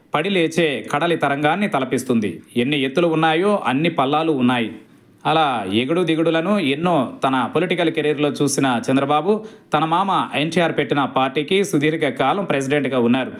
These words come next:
చంద్రబాబుకు టీడీపీ బలమా, లేక టీడీపీకి చంద్రబాబు బలమా అంటే, జవాబు చెప్పలేని విధంగా ఉంటుంది. అంటే, పరస్పర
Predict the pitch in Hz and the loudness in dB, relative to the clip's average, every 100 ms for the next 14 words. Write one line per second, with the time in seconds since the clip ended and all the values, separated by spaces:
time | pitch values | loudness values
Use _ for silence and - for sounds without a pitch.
0 | - - _ - 117 135 139 139 147 190 | -18 -20 _ -2 0 2 2 0 2 2
1 | 196 147 135 139 123 107 110 120 165 214 | 2 0 -2 0 -2 0 0 0 0 -2
2 | 170 143 151 131 117 170 165 160 156 123 | -2 -2 -2 -4 0 -2 0 -2 0 -2
3 | - - - 156 151 170 165 151 135 143 | -6 -18 -6 -2 0 0 0 0 0 0
4 | 156 139 135 143 101 95 123 147 139 127 | 0 0 0 -2 0 0 2 0 0 -2
5 | 139 139 135 127 131 139 127 120 127 120 | -2 -2 -2 0 0 0 2 2 2 2
6 | 98 - - _ _ _ - 117 135 269 | 0 -8 -20 _ _ _ -4 -2 0 0
7 | 269 143 170 - 175 | 0 -2 -2 0 2